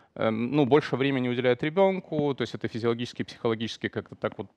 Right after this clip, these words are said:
э, организовано. И, конечно, в этот момент, э, ну, мужчина становится там тем человеком, который отвечает за этот ресурс.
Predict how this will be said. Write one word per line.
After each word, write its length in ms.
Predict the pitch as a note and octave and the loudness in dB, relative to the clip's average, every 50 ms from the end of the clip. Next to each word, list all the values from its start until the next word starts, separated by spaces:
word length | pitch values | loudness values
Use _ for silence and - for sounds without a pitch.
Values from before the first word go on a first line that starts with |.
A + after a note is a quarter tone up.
| _ - | _ -6
э, 1080 | A2+ G#2 G#2 G#2 G#2 G#2 G#2+ - - - - - G1+ - - - - - - - G2+ G2+ G#2+ | -4 -2 -2 -2 -4 -4 -6 -6 -8 -8 -8 -8 -8 -8 -8 -8 -8 -8 -8 -6 -4 -2 0
организовано. 760 | A#2+ C3 B2+ C#3+ C#3 D#3+ D3+ D3+ F3 F#3 E3 D#3+ C#3+ C#3 C3 - - - - - _ | 0 2 2 2 0 0 2 4 4 4 4 4 2 2 0 0 -4 -14 -20 -14 _
И, 100 | - C3+ A#2+ | -6 -2 2
конечно, 380 | - D3 D#3+ F3 - - D#3 | 2 2 4 2 0 0 0
в 40 | C#3 | 2
этот 160 | D3 C#3+ C#3 | 2 2 2
момент, 420 | - C#3+ C#3+ D3+ D#3 D#3 C3+ - - - | 0 -2 -2 -2 -2 -4 -6 -8 -6 -4
э, 280 | B2+ B2+ B2 B2 A#2+ | -2 0 0 0 2
ну, 140 | B2 B2+ B2+ | 2 2 2
мужчина 340 | A#2 A#2 A#2 - - D3 C3 | 2 0 -2 -2 -2 -2 -2
становится 400 | - - B2 A#2+ A#2+ A#2+ - - | 0 0 0 0 0 -2 -2 -2
там 140 | B2 A#2 A2+ | -4 -2 0
тем 120 | B2+ A#2 | -2 0
человеком, 320 | - - D3+ - - B2 | 2 2 2 2 2 0
который 480 | - - - - B2 A#2+ B2 A#2+ A2+ G#2+ | -2 -2 -2 0 0 0 2 2 0 0
отвечает 480 | G#2+ - - A#2 - - B2 A2 G#2+ G2 | -2 -2 -6 -6 -2 0 0 0 0 0
за 80 | A2+ A2 | -2 -4
этот 180 | G#2+ - - | -4 -4 -4
ресурс. 460 | C#3+ D#3 - - A3+ A3+ A3+ - - | -4 -4 -4 -4 -4 -6 -6 -8 -16